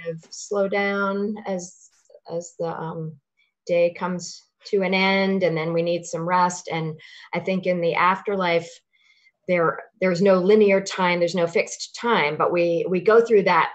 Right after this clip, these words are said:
um, that experience. There, it's not limited by twenty-four hours anymore, but we could still go through that experience of, um, feeling energized and working on things and doing this, and then having a time where we feel like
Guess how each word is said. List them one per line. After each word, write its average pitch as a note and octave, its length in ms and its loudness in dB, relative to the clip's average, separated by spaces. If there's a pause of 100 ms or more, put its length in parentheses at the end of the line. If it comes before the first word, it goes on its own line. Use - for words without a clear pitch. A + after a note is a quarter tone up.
(100)
um, D#3 440 -8 (1040)
that F3+ 320 2
experience. E3+ 1000 -4
There, F3 120 6
it's E3 240 2
not G3 280 2
limited F3+ 540 2
by D3+ 440 0 (140)
twenty-four E3+ 480 -2
hours E3 520 2
anymore, D#3+ 420 -4
but D#3 160 -4
we E3+ 100 0
could E3+ 140 -8
still F#3+ 240 0
go F3+ 200 2
through F3 220 -4
that E3 180 0
experience E3+ 920 -2
of, D3+ 320 -4 (640)
um, C#3+ 360 -10 (640)
feeling G3+ 320 2
energized F3+ 720 4
and D3 300 -4
working F#3+ 340 0
on F#3 220 0
things F3 520 0
and D#3+ 120 0
doing F3+ 260 -2
this, F3 340 2
and F3 140 -2
then E3+ 120 0
having E3+ 340 -2
a E3 60 -6
time E3+ 260 -6
where E3 120 2
we E3 140 0
feel E3+ 220 -2
like E3+ 220 0